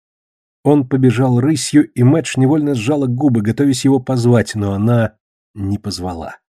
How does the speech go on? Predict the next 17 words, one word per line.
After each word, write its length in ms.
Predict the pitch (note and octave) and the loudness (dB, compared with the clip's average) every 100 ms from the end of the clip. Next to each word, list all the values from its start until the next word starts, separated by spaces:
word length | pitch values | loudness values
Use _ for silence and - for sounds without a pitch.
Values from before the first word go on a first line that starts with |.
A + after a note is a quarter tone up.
| _ _ _ _ _ _ _ | _ _ _ _ _ _ _
Она 180 | - A#2 | -2 -2
посмотрела 580 | A#2+ - G#2+ - A#2+ A#2+ | -2 -6 -6 -2 0 2
на 80 | G#2+ | 0
своего 340 | - G#2 F#2+ | -4 -4 -4
мужа 460 | G2 C3 A#2 B2+ - | -2 -2 0 -2 -4
и 80 | A#2 | -10
встретила 520 | - - C3 B2+ B2+ | -6 -2 -2 0 2
его 180 | B2 A#2 | 2 0
строгий 420 | - G2 F2+ F#2+ | -4 -6 -6 -6
взгляд. 560 | F#2 - F2+ D#2+ - _ _ _ _ _ _ _ - | -8 -10 -10 -10 -18 _ _ _ _ _ _ _ -8
Затем 320 | F#2 B2 A2 | -4 0 0
она 400 | G#2+ G#2+ G#2 - | 2 0 -2 -6
разжала 560 | A2 G2 E2+ G#2 G2+ F2 | -6 -6 -4 -4 -4 -6
губы 480 | D#2+ C3 A#2+ B2 _ | -4 -4 -2 -4 _
и 80 | F#2+ | -16
громко 460 | F2 F#2 A#2 A2 | -8 -4 -4 -4
вздохнула. 680 | G2 F2+ F2+ - E2+ C#2+ E2 | -10 -10 -12 -10 -12 -12 -18